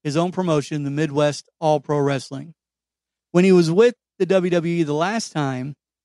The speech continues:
he was a trainer, and he trained many individuals,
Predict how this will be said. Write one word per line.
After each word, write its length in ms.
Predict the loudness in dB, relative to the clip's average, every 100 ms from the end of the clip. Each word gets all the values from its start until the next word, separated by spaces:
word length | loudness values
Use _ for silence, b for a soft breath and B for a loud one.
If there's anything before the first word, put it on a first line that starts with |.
| _ _ _ 0
he 80 |
was 160 | 2 2
a 80 | 0
trainer, 600 | -2 0 0 -2 -6 -14 _ _ _ _ _ _ _ _ _ _ _
and 300 | -2 0 0
he 180 | 0 -2
trained 800 | -4 -4 0 2 2 0 -4 -12 _ _ _ _ _ _ _ _ _ _ -6
many 400 | 0 2 4 6
individuals, 720 | 6 6 4 2 0 -4